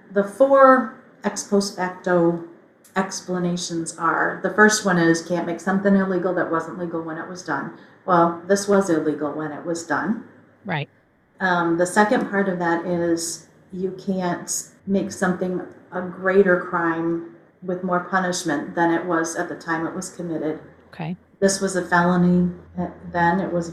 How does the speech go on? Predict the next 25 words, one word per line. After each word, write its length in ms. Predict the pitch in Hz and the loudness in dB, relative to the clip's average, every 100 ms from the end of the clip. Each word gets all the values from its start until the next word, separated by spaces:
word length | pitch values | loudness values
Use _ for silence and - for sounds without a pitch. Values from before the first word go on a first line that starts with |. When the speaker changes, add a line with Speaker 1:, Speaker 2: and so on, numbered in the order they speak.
| - | -10
Speaker 1:
it's 160 | 175 | -10
a 40 | 165 | -8
felony 320 | 151 156 170 - | -6 -8 -10 -16
now. 320 | 160 151 165 - - - - - | -14 -12 -12 -14 -14 -14 -14 -2
You 80 | 208 | 0
can't 300 | 202 196 180 | 2 2 2
increase 460 | 190 - 190 - - | 0 2 -2 -2 -2
the 340 | 190 180 180 | -2 0 -2
punishment. 640 | 226 247 226 - 139 - - | 0 2 0 -2 -8 -10 -8
It 100 | - | -6
was 160 | 175 - | -6 -6
punishable 460 | 185 185 - 185 | -4 -4 -6 -6
by 180 | 180 175 | -4 -2
life 360 | 170 160 170 - | -2 -4 -6 -4
then, 220 | 196 202 | 0 0
it's 120 | 196 | 0
punishable 480 | - 175 175 - 165 | -4 -6 -6 -8 -12
by 140 | 165 156 | -10 -10
life 240 | 151 160 - | -10 -12 -8
now. 420 | 170 165 165 170 - - _ _ | -6 -4 -4 -8 -16 -20 _ _
So 520 | - - 202 180 - - - | -4 6 6 6 2 -6 -2
my 360 | 196 196 202 233 | 4 6 6 2
case 580 | - 226 233 202 - - | 0 4 4 4 0 -2
shows 560 | - 202 196 180 180 | 2 4 4 2 -4
why 380 | 170 165 170 | -2 -2 -2